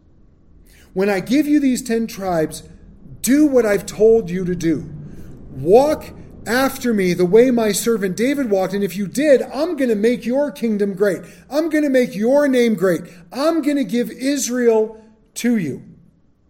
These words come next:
Now, we, we don't have a time frame. Maybe it was a month. Maybe it was a year. But whatever the case,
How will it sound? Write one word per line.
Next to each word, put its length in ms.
Now, 140
we, 220
we 160
don't 180
have 140
a 40
time 280
frame. 300
Maybe 240
it 80
was 120
a 40
month. 300
Maybe 180
it 40
was 160
a 40
year. 380
But 140
whatever 280
the 80
case, 520